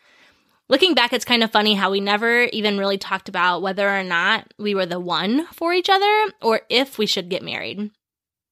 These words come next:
Instead, we talked about whether we should get married before football season or after. <laughs> And he talked with me a lot about the fact that he knew he was called to coaching and how it was likely never going to change. Call me naive, but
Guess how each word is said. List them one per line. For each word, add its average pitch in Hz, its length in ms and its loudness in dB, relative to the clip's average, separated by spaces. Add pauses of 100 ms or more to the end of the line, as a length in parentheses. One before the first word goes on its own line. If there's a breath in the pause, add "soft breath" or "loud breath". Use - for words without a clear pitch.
(240)
Instead, 247 640 2
we 220 80 0
talked 262 240 0
about 214 320 4
whether 208 240 0
we 214 100 0
should 220 180 -4
get 226 160 -2
married 170 580 -8
before 190 420 -2
football 370 320 2
season 392 460 -2 (260)
or 277 60 0
after. - 480 -8 (160)
<laughs> 247 100 -12 (520 loud breath)
And 247 120 2
he 285 80 -2
talked 294 200 2
with 381 160 -4
me 359 80 -2
a 302 100 2
lot 220 220 6
about 226 200 2
the 240 100 -4
fact 180 320 0
that 196 120 -6
he 254 180 -2
knew 233 560 0
he 269 160 -2
was 302 160 -2
called 220 260 4
to 277 80 -8
coaching 185 520 -2
and 202 120 -2
how 196 200 4
it - 40 -6
was 196 160 -6
likely 202 320 -2
never 180 220 -2
going 175 220 -10
to 208 60 -18
change. - 640 -8 (800)
Call 240 200 4
me 403 100 0
naive, 277 600 2
but 202 460 2